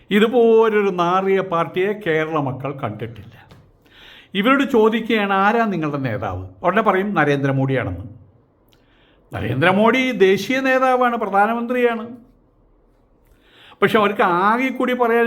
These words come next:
ഇത് മാത്രമേ ഉള്ളൂ. പണ്ട് ഏതോ ഒരു സിനിമയിൽ, ആ, അടൂർവാസിയുണ്ട്, ബഹദൂറുണ്ട്,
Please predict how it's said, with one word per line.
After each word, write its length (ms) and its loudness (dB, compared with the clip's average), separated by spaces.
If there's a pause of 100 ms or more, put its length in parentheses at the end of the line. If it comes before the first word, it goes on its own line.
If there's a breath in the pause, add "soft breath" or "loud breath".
ഇത് 80 2 (120)
മാത്രമേ 360 2
ഉള്ളൂ. 160 -8 (1600 soft breath)
പണ്ട് 240 2 (1300)
ഏതോ 200 4
ഒരു 140 -2
സിനിമയിൽ, 440 0 (1120 soft breath)
ആ, 20 2 (1400)
അടൂർവാസിയുണ്ട്, 640 2
ബഹദൂറുണ്ട്, 520 -2